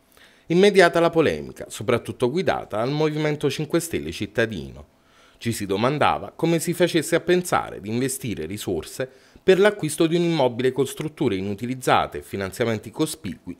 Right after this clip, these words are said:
per la realizzazione del progetto. Il tredici febbraio duemilaventi, contestualmente alla mozione approvata dal Consiglio,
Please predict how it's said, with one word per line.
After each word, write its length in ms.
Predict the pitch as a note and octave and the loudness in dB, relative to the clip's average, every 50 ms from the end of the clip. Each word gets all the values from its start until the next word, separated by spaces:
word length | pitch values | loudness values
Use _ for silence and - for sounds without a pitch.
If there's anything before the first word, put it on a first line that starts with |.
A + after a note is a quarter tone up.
| _ | _
per 140 | - D#3+ D#3 | -4 0 2
la 140 | E3 D#3+ D#3+ | 4 6 6
realizzazione 720 | D#3 E3 E3 E3 E3+ D3 F3+ G3 F#3+ - - G2 E2+ E2 | 8 6 6 4 4 2 2 2 2 2 -4 -6 -4 -4
del 140 | F#2 G2+ G2 | -6 -6 -6
progetto. 720 | - C3 C3 B2+ A2 G2+ D2 A1+ - - _ - - - _ _ _ _ _ _ _ _ _ _ - - _ _ - - | -4 -2 -2 -2 -2 -4 -6 -6 -8 -16 _ -20 -20 -20 _ _ _ _ _ _ _ _ _ _ -20 -20 _ _ -16 -10
Il 120 | - A2+ A2+ | -10 -6 0
tredici 440 | - D3 D3 E3 E3 F3+ E3+ - - | 2 4 4 4 4 2 -2 -2 -2
febbraio 460 | - E3 D#3 C3+ D3+ D3+ D3 D3 C#3+ | 0 0 2 4 4 4 6 4 4
duemilaventi, 760 | C3+ C#3 C#3+ D3 D3 C#3+ C#3 B2+ B2+ B2 F#2 E2 D#2+ - D#2+ | 0 0 -2 -2 0 -2 -2 -2 -2 -2 -2 -2 -4 -10 -10
contestualmente 800 | - - F2 E2 - F#2+ F2 - - G#2+ A2 A2+ A2+ A2 - B2 | -8 -8 -8 -6 -6 -8 -6 -4 -2 -2 0 0 -2 0 0 0
alla 100 | A2+ A#2 | 0 0
mozione 460 | A2+ A#2 A2+ - - D3+ C#3 G#2+ F2+ | 0 -4 -4 -4 -2 0 0 0 -2
approvata 420 | E2+ - - F#2+ F2 F2 E2 - E2+ | -4 -8 -8 -8 -8 -6 -6 -6 -4
dal 160 | F2 F2+ - | -6 -6 -6
Consiglio, 600 | - D#3+ E3 D#3 - - A2 E2 C#2+ D#2 F#2+ | -4 -4 -4 -4 -6 -8 -10 -10 -8 -10 -12